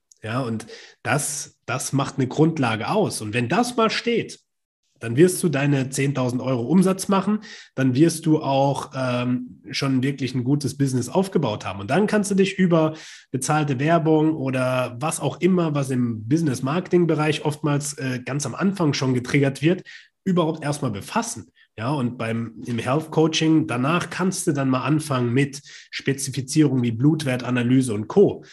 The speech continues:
Ja, wo wir dann beispielsweise am Anfang ja eher noch das, die Haarmineralanalyse reingeben würden, bevor du jetzt irgendwas mit, ähm, invasiven, äh, Methoden da machst, wo du jetzt noch einen Arzt oder Kooperationspartner brauchst.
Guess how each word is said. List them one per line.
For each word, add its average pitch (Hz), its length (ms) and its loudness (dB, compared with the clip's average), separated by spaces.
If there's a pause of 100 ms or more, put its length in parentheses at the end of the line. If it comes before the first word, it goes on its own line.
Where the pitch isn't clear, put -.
(200)
Ja, 120 240 -2
wo 120 100 0
wir 120 60 0
dann 117 240 0
beispielsweise 117 720 -4
am 104 80 -6
Anfang 131 340 -2
ja 113 80 -2
eher 127 240 -2
noch 131 220 -2
das, - 320 -8 (280)
die 117 80 -10
Haarmineralanalyse 123 1000 4
reingeben 117 880 -2
würden, 139 260 4
bevor 123 300 -2
du 123 60 0
jetzt 120 180 -6
irgendwas 123 520 -4
mit, 113 320 -6 (400)
ähm, 117 380 -4
invasiven, 127 720 0
äh, 117 140 -8
Methoden 113 500 -2
da 107 80 -4
machst, 113 420 -4
wo 117 100 -6
du 110 100 -6
jetzt 110 180 -10
noch - 320 -8
einen 107 200 -8
Arzt 123 340 -4
oder 107 120 -8
Kooperationspartner 113 920 -2
brauchst. 110 420 -2